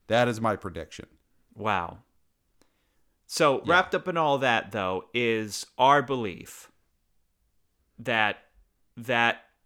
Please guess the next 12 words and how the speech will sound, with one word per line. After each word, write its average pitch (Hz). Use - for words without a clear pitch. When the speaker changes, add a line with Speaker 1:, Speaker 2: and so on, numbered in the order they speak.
Speaker 2:
movie 113
is 92
moving. 92
Speaker 1:
Yeah. 160
I 151
mean, 165
I, 165
I 170
was 175
on 143
the 196
fence, -